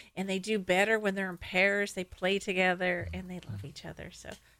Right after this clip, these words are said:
two for seventy-five, and they also come spayed, neutered, and vaccinated.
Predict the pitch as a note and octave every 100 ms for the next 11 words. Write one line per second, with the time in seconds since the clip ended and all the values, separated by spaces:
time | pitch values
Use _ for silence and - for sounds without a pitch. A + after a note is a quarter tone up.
0 | _ - G#3 G3 - F#3+ F3 E3+ - -
1 | D3+ - E3 F3 D#3+ - F3 - E3 E3
2 | - G3 F#3+ F#3+ F#3 E3+ - - - -
3 | C#2+ - -